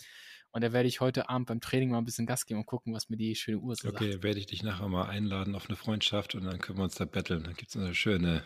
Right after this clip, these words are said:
Speaker 2: ähm, äh, wie nennt sich das? Äh,
Speaker 1: Stimmt, ich kann meinen Status
Speaker 2: du
Speaker 1: teilen
Speaker 2: kannst deinen
Speaker 1: mit
Speaker 2: Status
Speaker 1: Freunden,
Speaker 2: teilen
Speaker 1: ja,
Speaker 2: mit
Speaker 1: stimmt.
Speaker 2: Freunden, genau, und du kannst dann so einen Wettbewerb machen. Sieben Tage. Kannst du maximal sechshundert Punkte pro Tag sammeln.
Speaker 1: Tja, dann würde ich mal sagen, jetzt geht's los,
Speaker 2: Ja,
Speaker 1: ne?
Speaker 2: und ich gebe dann meine Uhr meinen Jungs.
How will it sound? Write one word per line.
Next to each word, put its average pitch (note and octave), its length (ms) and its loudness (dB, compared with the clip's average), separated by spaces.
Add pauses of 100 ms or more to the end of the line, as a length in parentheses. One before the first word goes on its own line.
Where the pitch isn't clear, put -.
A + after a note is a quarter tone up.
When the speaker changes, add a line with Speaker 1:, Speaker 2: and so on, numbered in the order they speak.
(120)
Speaker 2:
ähm, F2 360 -4 (600)
äh, G2 220 -2 (220)
wie G2 80 2
nennt G2+ 160 4
sich G#2+ 160 0
das? A2 260 0 (1160)
Äh, C#3+ 60 -12 (440)
Speaker 1:
Stimmt, F3 280 4
ich C3+ 100 -2
kann C#3 180 -2
meinen C#3 340 4
Status D3+ 420 0
Speaker 2:
du - 60 -4
Speaker 1:
teilen - 20 4
Speaker 2:
kannst D3+ 220 4
deinen A#2+ 80 0
Speaker 1:
mit G#2 40 -2
Speaker 2:
Status C#3 320 0
Speaker 1:
Freunden, - 0 -
Speaker 2:
teilen B2+ 160 0
Speaker 1:
ja, - 40 4
Speaker 2:
mit B2 40 2
Speaker 1:
stimmt. - 20 -2
Speaker 2:
Freunden, C3 320 -2
genau, A#2 300 0
und B2 80 0
du A#2+ 60 -4
kannst A#2+ 340 -2
dann G#2+ 120 0
so G#2 80 -4
einen G#2+ 160 -2
Wettbewerb F#2+ 460 0
machen. G2 340 -6
Sieben A#2 220 -8
Tage. G2 380 -4 (480)
Kannst A2+ 180 -2
du A2 60 -2
maximal A#2 340 0
sechshundert A2 380 -2
Punkte A2+ 240 -2
pro - 160 -10
Tag F#2+ 240 -8
sammeln. G2 420 -4 (1500)
Speaker 1:
Tja, B2 320 4
dann B2 180 -2
würde C3 100 2
ich C3 100 -2
mal D3+ 100 2
sagen, D3+ 260 4
jetzt D3+ 160 0
geht's E3+ 160 0
los, D3+ 220 4
Speaker 2:
Ja, E3+ 80 2
Speaker 1:
ne? F3 40 0
Speaker 2:
und C#3+ 80 2
ich - 140 0
gebe C#3 160 2
dann B2+ 240 4
meine C3+ 260 4
Uhr C3+ 180 4
meinen A#2 240 2
Jungs. C3+ 360 2